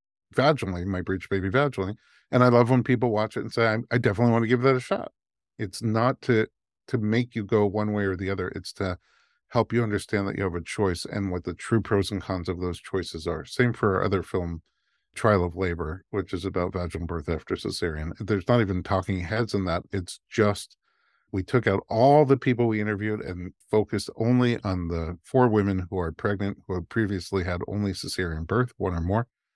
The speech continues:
and are now looking to have a different experience. And a lot of times, you know, who watches that film is people who had a cesarean and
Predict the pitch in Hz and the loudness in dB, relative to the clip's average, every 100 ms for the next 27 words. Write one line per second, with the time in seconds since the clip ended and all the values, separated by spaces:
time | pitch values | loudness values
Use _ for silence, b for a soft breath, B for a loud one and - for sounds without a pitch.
0 | _ _ 104 95 87 85 - 98 92 92 | _ _ -2 0 0 -4 -4 -2 0 0
1 | 90 101 _ 104 104 - 98 90 92 90 | -2 -4 _ -2 -2 -2 -4 -4 -2 0
2 | 87 - 90 - 92 90 87 - - - | -2 -8 -4 -2 -2 -4 -8 -12 -18 -6
3 | 101 85 78 - - - _ _ _ _ | -2 -2 -4 -10 -16 -20 _ _ _ _
4 | 104 92 90 82 - 107 95 92 90 - | -2 0 -2 -6 -4 0 2 2 -2 -4
5 | 135 139 - 131 127 127 - 123 113 117 | -4 -4 -2 2 4 2 0 2 2 2
6 | - 123 - 104 - 143 143 110 - 107 | -2 -4 0 -2 0 0 2 0 -2 -2
7 | 95 - - 120 - 113 - 104 - - | -2 -6 -2 -2 0 -2 0 -4 -4 -2
8 | 170 190 139 95 - 90 78 80 110 _ | 0 2 0 -4 -2 -2 -2 -6 -10 _
9 | _ _ _ _ _ - 107 95 95 92 | _ _ _ _ _ 0 2 2 0 -4